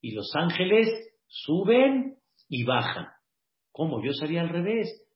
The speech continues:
Los ángeles bajan y suben. Ellos están allá arriba, no están aquí abajo. Y la escalera tiene que venir de allá para abajo, para que ellos bajen y suben. La respuesta es, la bendición de Dios viene de ti.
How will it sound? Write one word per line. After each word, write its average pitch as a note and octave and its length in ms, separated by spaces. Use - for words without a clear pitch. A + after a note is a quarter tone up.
Los G#2 200
ángeles C#3 640
bajan A#2 720
y - 60
suben. A3 500
Ellos F3+ 200
están G3 160
allá G3 180
arriba, G#3+ 320
no F3+ 80
están G3 160
aquí D#3+ 180
abajo. A#2 540
Y - 80
la A#2 100
escalera C#3+ 500
tiene D#3 200
que C3+ 100
venir B2 340
de G#2+ 120
allá G#2 480
para - 240
abajo, D#3 580
para A2 200
que C3+ 100
ellos C#3+ 320
bajen D3 540
y B2 100
suben. G#3+ 640
La F2+ 100
respuesta C#3 640
es, D#3+ 360
la G#2 160
bendición F#2+ 920
de C#3 140
Dios D3+ 680
viene G#2 380
de F2+ 300
ti. A2+ 260